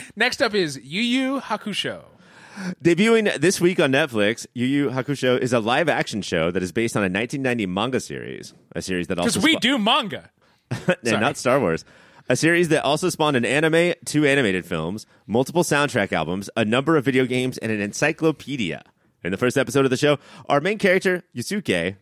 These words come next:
Speaker 2: meets his spirit world guide right when the human world starts to go to shit.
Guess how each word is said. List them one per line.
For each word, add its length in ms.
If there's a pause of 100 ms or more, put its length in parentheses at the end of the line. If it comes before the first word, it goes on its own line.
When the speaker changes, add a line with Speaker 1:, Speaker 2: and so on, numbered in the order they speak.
Speaker 2:
meets 220
his 100
spirit 420
world 280
guide 540
right 360
when 140
the 100
human 560
world 380
starts 320
to 100
go 140
to 80
shit. 500